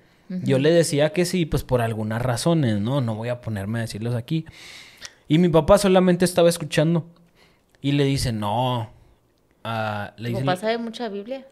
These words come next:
Speaker 2: Sí, sabe, sabe Biblia. Este, y le dice, "No, es que sí es importante ir a la iglesia". Y luego se, to-, los dos nos volteamos así como que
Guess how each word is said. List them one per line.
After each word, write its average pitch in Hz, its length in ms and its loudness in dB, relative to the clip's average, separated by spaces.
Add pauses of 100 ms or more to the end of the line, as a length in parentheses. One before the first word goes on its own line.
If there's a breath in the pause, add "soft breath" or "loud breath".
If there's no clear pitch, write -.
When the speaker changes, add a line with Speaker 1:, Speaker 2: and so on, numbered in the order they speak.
(100)
Speaker 2:
Sí, 175 380 0
sabe, 170 300 4
sabe 160 200 0
Biblia. 156 320 -2 (560 soft breath)
Este, 113 880 -6
y 139 120 -4
le 139 120 0
dice, 127 240 -2
"No, 123 520 -2 (180)
es 117 180 -4
que 135 140 -2
sí 135 140 0
es 131 100 0
importante 120 520 2
ir 120 60 2
a 120 60 0
la 117 80 0
iglesia". 110 460 -4 (500 soft breath)
Y 127 100 -2
luego 131 180 2
se, 147 120 -4
to-, - 360 2
los 147 240 0
dos 139 140 2
nos 170 140 4
volteamos 165 400 4
así 160 200 0
como 175 280 2
que 135 300 -4